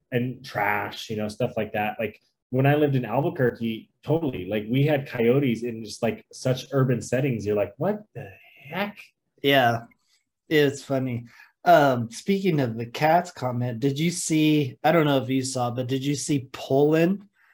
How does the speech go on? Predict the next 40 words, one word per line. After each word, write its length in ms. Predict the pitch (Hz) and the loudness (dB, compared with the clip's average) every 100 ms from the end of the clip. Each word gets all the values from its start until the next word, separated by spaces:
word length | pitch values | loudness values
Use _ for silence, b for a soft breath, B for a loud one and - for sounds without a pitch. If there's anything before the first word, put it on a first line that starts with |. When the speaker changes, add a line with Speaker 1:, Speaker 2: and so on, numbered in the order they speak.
| _ | _
Speaker 2:
Like, 240 | 131 123 113 | -4 -2 2
they've 340 | 139 151 147 | 6 6 6
declared 560 | 139 135 - 135 131 127 | 2 0 0 0 0 0
that 180 | 120 - | -6 -6
the 100 | 107 | -8
house 540 | - - 113 127 - | -4 -2 -2 -2 -6
cat 380 | - 147 156 - | -2 2 2 0
is 160 | 120 120 | -4 -2
an 100 | 120 | -2
invasive 600 | 110 110 113 120 117 107 | -2 -2 -4 -4 -6 -8
species. 720 | - 107 104 - 127 143 - _ B B _ - | -10 -8 -8 -6 -8 -8 -14 _ B B _ -10
Speaker 1:
Oh, 160 | 120 - | -8 0
good. 380 | 143 147 - - _ _ _ _ _ | 2 2 -2 -8 _ _ _ _ _
I 40 | 120 | 2
mean, 180 | 139 123 | 4 4
it 120 | 113 | 4
is. 380 | 113 90 - - _ _ _ _ - | 2 0 -8 -20 _ _ _ _ 2
But, 400 | 156 131 110 - | 4 4 2 -4
like, 160 | 127 139 139 | -6 -4 -4
at 180 | 135 | -4
the 80 | 135 | -2
same, 340 | - 131 135 - | -4 -2 -4 -2
like, 140 | 143 135 | 0 0
so 260 | - 165 | 2 4
are 140 | 147 117 | 4 4
dogs, 520 | 123 107 - - - _ _ - | 2 0 -2 -18 -20 _ _ -14
if 100 | 110 | -8
you 160 | 113 104 | -6 -6
think 200 | 123 117 | -6 -4
about 240 | 95 90 | -4 -4
it. 260 | 95 - _ _ _ _ _ | -4 -8 _ _ _ _ _
Speaker 2:
Oh, 300 | - 277 254 - | 4 4 4 2
I 300 | 202 240 220 | 4 6 6
mean, 460 | 214 202 175 110 - _ _ _ _ _ _ | 8 8 6 2 -6 _ _ _ _ _ _
I, 160 | 165 185 165 | 0 2 2
I 40 | |
do 200 | 156 180 | 2 4
think 300 | 202 196 180 | 2 2 0
about 300 | 170 131 123 | 0 -2 -2
it. 220 | 123 127 | -2 -4